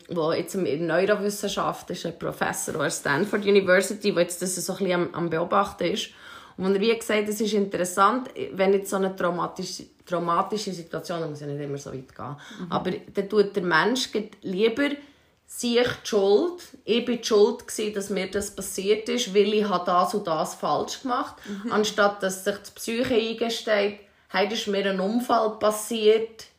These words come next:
Speaker 1: ich, das ist mir einfach passiert, ich habe nichts dafür, ich habe nichts schlecht gemacht, ich habe das nicht an-, oder das ist
Speaker 2: Mhm.
Speaker 1: wie, und dass das mega spannend ist, eben für unser Hirn, wir, es ist für uns einfacher zu sagen, ah, ich bin die schuld gsi, ich habe das und das falsch gemacht, einfach echt zu sagen,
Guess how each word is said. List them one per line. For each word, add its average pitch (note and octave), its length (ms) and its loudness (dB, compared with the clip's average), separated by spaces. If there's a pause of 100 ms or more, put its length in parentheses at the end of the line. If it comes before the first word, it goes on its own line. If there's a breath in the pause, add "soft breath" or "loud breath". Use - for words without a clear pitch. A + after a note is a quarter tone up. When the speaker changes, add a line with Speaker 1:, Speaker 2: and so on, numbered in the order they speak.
(240)
Speaker 1:
ich, - 280 -8
das G#3 200 0
ist G3 160 -2
mir G3+ 140 4
einfach G3 380 2
passiert, A3+ 560 -2
ich G3 160 0
habe F3 180 2
nichts G#3+ 380 0
dafür, F#3+ 400 2
ich F3 100 0
habe F3 140 2
nichts F3+ 200 -2
schlecht F3+ 420 6
gemacht, A#3 320 -4
ich G3 100 0
habe F#3+ 80 2
das F#3 140 -4
nicht F#3 200 -2
an-, E3 320 2
oder G3 120 0
das G#3 140 -2
ist G3 100 0
Speaker 2:
Mhm. B3 60 2
Speaker 1:
wie, A3 260 0 (560 loud breath)
und F#3+ 340 0 (200)
dass G3 180 -4
das G#3+ 140 -2
mega A3 260 2
spannend A3+ 440 2
ist, G#3 120 2
eben G#3 200 0
für G#3+ 60 -4
unser G#3 240 -2
Hirn, A3+ 400 2
wir, G3+ 280 -2
es - 260 -8
ist F#3+ 100 -6
für G3+ 120 -8
uns G3+ 180 -2
einfacher G#3 440 -4
zu - 60 -16
sagen, F#3+ 200 0
ah, F#3+ 220 6
ich G#3 120 4
bin G#3 120 -2
die - 60 -8
schuld G#3 220 4
gsi, - 140 -6
ich F#3 40 2
habe F3 120 0
das F#3 140 -4
und F3 120 -6
das G3 140 -10
falsch F#3+ 320 -6
gemacht, G3+ 220 -6
einfach F3+ 220 -6
echt F3+ 240 -8
zu F#3+ 60 -4
sagen, F3 320 -4